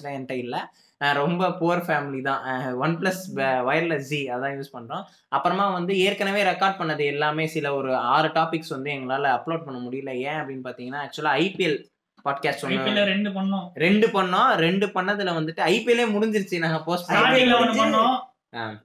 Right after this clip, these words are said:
Speaker 2: ஓப்பனிங் ஒண்ணு பண்ணோம். அப்புறம் நடுவுல வந்து பிளே ஆஃப்ஸ்க்கு முன்னாடியும் ஒண்ணு பண்ணோம்.
Speaker 1: பண்ணோம். அது வந்து post பண்ண முடியாமலே
Speaker 3: இப்ப
Speaker 1: போயிடுச்சு.
Speaker 3: என்னன்னா, ஐ பி எல் முடிஞ்சு ஒருத்தர் வந்து பவுலிங்லாம் போட்டு எங்க போன ராசா பாட்டுலாம் போட்டுட்டாங்க.
Speaker 1: ஆமா, ஆமா, ஆமா. சரிங்களா?
Speaker 3: ஆ,
Speaker 1: அப்புறமா
Speaker 3: ஆமா.
Speaker 1: வந்துட்டு, ஆ,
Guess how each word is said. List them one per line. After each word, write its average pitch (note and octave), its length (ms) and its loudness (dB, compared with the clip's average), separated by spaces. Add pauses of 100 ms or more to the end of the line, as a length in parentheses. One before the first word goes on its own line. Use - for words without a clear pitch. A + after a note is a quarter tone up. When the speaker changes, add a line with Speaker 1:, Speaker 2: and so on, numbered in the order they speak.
Speaker 2:
ஓப்பனிங் G3 280 -4
ஒண்ணு G#3 340 -2
பண்ணோம். F#3+ 340 -2
அப்புறம் G3 420 -2
நடுவுல A3 280 -2
வந்து G3+ 180 -2
பிளே G#3 180 -4
ஆஃப்ஸ்க்கு A3+ 200 -4
முன்னாடியும் G3 120 -4
ஒண்ணு G3 460 -2
பண்ணோம். F3 380 -4
Speaker 1:
பண்ணோம். C3+ 140 -6
அது C#3+ 300 0
வந்து D#3 360 0
post F3 300 -2
பண்ண E3+ 160 -2
முடியாமலே D#3 560 2
Speaker 3:
இப்ப C#3+ 180 -4
Speaker 1:
போயிடுச்சு. G3+ 180 -2
Speaker 3:
என்னன்னா, C4 160 0
ஐ B3+ 320 0
பி C4 160 0
எல் A#3 100 -2
முடிஞ்சு B3+ 600 0 (300)
ஒருத்தர் G#3+ 300 0
வந்து A3+ 240 2
பவுலிங்லாம் A#3 480 2
போட்டு A3+ 220 -4
எங்க G#3+ 240 0
போன A3+ 260 -2
ராசா G3+ 240 -2
பாட்டுலாம் G3 480 0
போட்டுட்டாங்க. G3 220 -6
Speaker 1:
ஆமா, D#3 420 2
ஆமா, C#3+ 40 4
ஆமா. B2 460 -2
சரிங்களா? D3 360 -2
Speaker 3:
ஆ, D#3 120 2
Speaker 1:
அப்புறமா F3+ 440 2
Speaker 3:
ஆமா. F3 120 -2
Speaker 1:
வந்துட்டு, D#3 580 0 (120)
ஆ, C3+ 340 0